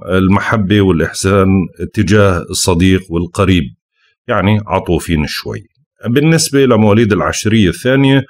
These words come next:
هم مواليد من واحد خمسة لغاية عشرة خمسة. هدول المواليد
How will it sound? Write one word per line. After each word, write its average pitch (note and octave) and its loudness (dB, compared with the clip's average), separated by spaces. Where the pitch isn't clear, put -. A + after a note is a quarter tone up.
هم C3+ 2
مواليد G2+ 4
من D2 0
واحد A2 0
خمسة C3 0
لغاية F2+ 2
عشرة D#2+ -2
خمسة. C2+ -10
هدول D#3 2
المواليد B2 2